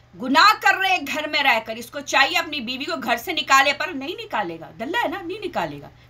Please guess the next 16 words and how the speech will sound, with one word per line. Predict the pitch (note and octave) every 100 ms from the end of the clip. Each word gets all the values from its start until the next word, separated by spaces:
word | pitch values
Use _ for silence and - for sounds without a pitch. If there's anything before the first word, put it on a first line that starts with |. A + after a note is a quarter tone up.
| -
क्यों | F#4
निकाले? | G4+ F#4+ F4 F4 - -
आ, | D4+
आ, | E4 D4+ C#4
आ, | C4+ _ _ -
निकालेगा | A3+ F4+ G#4 B4 A#4+
ही | A#4+
नहीं, | A#4+ A4+ _ -
निकालेगा | C4+ F#4 G4 G#4 G#4
तो | G4+
फिर | F#4
पैसे | G#4+ B4 C#5
कहाँ | A#4 A#4
से | A#4
खाएगा? | G4+ F#4+ E4+ F4 - _
जो | -